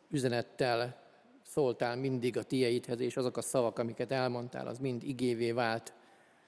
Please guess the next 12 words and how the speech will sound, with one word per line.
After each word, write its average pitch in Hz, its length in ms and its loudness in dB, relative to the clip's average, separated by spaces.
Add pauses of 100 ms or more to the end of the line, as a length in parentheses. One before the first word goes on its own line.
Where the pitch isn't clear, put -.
(1120)
Mert 127 140 -4
a 107 200 -2 (220)
tested 113 380 -4
öltött 117 360 2
ige, 120 520 4 (600)
a - 60 -18
te 120 420 -2
isteni 127 340 -2
lényed 120 520 4 (1300)
szava, 117 560 2
megnyilatkozása, 113 1300 2 (180)
gesztusai, 113 960 0